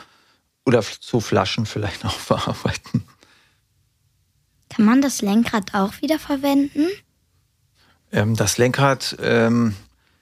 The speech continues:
Speaker 1: kann man wahrscheinlich auch wieder verwenden. So ein Lenkrad besteht oftmals aus, äh, zwei Werkstoffen. Das ist einmal, äh, Eisen oder Stahl für den, äh, für den inneren Träger und drumherum ist meistens Kunststoff gespritzt.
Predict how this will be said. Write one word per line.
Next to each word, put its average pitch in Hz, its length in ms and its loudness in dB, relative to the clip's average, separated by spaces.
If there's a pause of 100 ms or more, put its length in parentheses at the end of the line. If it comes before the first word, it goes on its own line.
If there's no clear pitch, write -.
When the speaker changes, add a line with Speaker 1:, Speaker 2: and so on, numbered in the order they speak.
(180)
Speaker 1:
kann - 160 0
man 139 140 4
wahrscheinlich 117 420 0
auch 135 200 -2
wieder 151 160 2
verwenden. 135 420 0
So 113 80 2
ein 107 80 6
Lenkrad 135 360 2
besteht - 400 0
oftmals 123 540 0
aus, 117 480 0 (520)
äh, 104 220 0
zwei 107 340 0
Werkstoffen. 175 720 0
Das 120 180 -2
ist - 140 -4
einmal, 110 460 2
äh, 107 340 0
Eisen 131 480 0 (640)
oder 104 260 0
Stahl 117 560 2
für 131 220 -4
den, 110 320 0
äh, - 160 -6
für - 220 -8
den 107 180 -2
inneren 110 380 0
Träger 143 520 2
und 120 200 -4
drumherum 120 540 2
ist - 260 -2
meistens 113 380 -2
Kunststoff 143 480 -2
gespritzt. - 540 -4